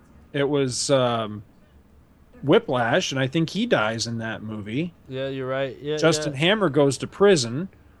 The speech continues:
Speaker 1: and then you got the Hulk, and it was the Abomination. I think they take the Abomination away at the end, but, I mean, he wasn't, like, of a level where he could, like, pull together a threat to the Avenger. I wouldn't think, anyway.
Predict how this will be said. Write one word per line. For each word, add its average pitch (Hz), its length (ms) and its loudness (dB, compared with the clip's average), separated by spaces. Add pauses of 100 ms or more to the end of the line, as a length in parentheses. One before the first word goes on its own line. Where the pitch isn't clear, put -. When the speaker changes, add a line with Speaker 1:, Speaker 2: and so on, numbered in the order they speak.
(240)
Speaker 1:
and 131 120 2
then 151 100 6
you 170 100 6
got 170 220 2
the 147 140 2
Hulk, 220 440 4
and 151 100 4
it 139 100 0
was 135 160 -2
the 139 100 0
Abomination. 151 840 2
I 139 80 0
think 277 220 -2
they 381 120 2
take - 240 0
the 185 100 2
Abomination 156 680 4
away 135 280 6
at 202 120 4
the 131 120 0
end, 120 100 -2
but, 123 80 0
I 131 40 0
mean, 131 140 0
he 160 100 4
wasn't, 143 320 2
like, 127 260 2 (480)
of 143 320 -2
a 131 40 2
level 127 420 2
where 120 140 0
he 127 120 2
could, 120 180 -4
like, 117 220 0
pull 127 220 4
together 120 400 0
a 113 80 -2
threat 127 380 0
to 120 100 -10
the 110 100 -4
Avenger. 120 340 -2
I 127 120 4
wouldn't 117 340 0
think, 131 260 0
anyway. 104 540 -4